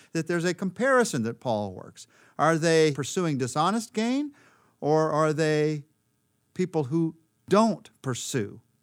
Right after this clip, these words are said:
don't live for financial gain, but live for Christ? Are they people who are hospitable, <laughs> or are they people who are detestable? Those are the kinds of words he uses as he compares the true teacher to the false teacher,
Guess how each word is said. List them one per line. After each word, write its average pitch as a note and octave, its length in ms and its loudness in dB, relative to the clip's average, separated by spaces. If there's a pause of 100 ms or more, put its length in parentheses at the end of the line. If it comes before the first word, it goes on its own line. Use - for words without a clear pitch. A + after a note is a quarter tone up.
don't A3+ 340 2
live A2 420 -6 (360)
for B2 120 -6
financial B2 580 -2
gain, F#2 320 -10
but F2 120 -16
live A#2 180 -6
for A2+ 140 -14
Christ? G#2+ 520 -14 (520)
Are C#3 140 0
they D3+ 120 0
people F3 360 -2
who D3+ 220 2
are C#3 180 4
hospitable, D#3+ 840 -2
<laughs> - 80 -20
or D#3 340 2
are E3 100 4
they D#3 120 0
people F3 320 -6
who D#3 160 -2
are D#3 220 2 (200)
detestable? C3+ 640 -6
Those D3 180 -4
are D#3+ 40 -12
the E3+ 80 -10
kinds E3+ 260 -4
of D3+ 100 -6
words G3 280 -2
he A#2+ 80 -4
uses A2 380 -4
as B2 120 -6
he B2 80 -8
compares C3+ 460 -6 (280)
the B2+ 100 -4
true G3+ 260 2
teacher C#3+ 340 -4
to C#3 100 -6
the B2+ 80 -6
false D3+ 380 -4
teacher, - 460 -14